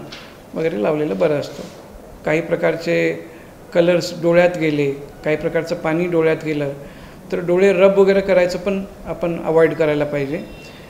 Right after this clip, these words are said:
आणि शक्यतो स्वच्छ पाण्यानं ते इमिडिएटली ते डोळे धुवायला पण पाहिजे. पण एक एकदा आम्ही असे प्रकार बघितले, काही प्रकारचे वॉटर बलून्स वगैरे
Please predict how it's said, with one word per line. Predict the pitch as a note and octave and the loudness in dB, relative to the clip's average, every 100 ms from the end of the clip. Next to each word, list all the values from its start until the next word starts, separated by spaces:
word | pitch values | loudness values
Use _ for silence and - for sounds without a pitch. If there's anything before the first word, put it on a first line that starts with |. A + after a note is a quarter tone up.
| - - | -20 -14
आणि | E3+ E3 F3 F3 E3+ - | -6 -2 0 0 -4 -4
शक्यतो | F3 F3 F3+ G3+ G3+ G3+ | -4 -4 0 0 -2 -8
स्वच्छ | - F#3 G3+ | -4 -4 -2
पाण्यानं | G3 F3+ F#3 F#3 | -2 0 -2 -2
ते | F#3 | -2
इमिडिएटली | F3+ F3 F#3+ G3+ G3+ | 0 0 2 2 2
ते | G3 | 0
डोळे | F3 F3 | 0 0
धुवायला | F3+ D#3+ D3+ D3+ | 0 0 2 2
पण | D3+ | -2
पाहिजे. | D3 D3+ D3+ B2+ - - - - - - - - - - | -4 -8 -10 -14 -18 -20 -20 -18 -18 -18 -18 -18 -12 -6
पण | F3 | -2
एक | E3+ | -2
एकदा | F3 F3+ | -2 0
आम्ही | F#3 F#3+ F#3+ | 0 0 -2
असे | G#3+ D3+ F#3+ | -2 -2 -2
प्रकार | F#3 F3 F#3 | 0 2 4
बघितले, | F3+ F3+ F3+ F#3 | 4 0 0 -2
काही | F3+ E3+ | 2 2
प्रकारचे | E3+ E3+ F3 F3 | 2 0 0 2
वॉटर | E3+ D#3 D3+ G3+ | 4 4 4 2
बलून्स | F#3+ F#3 F#3 F3+ | 4 2 -2 -2
वगैरे | E3 D3 | -2 -2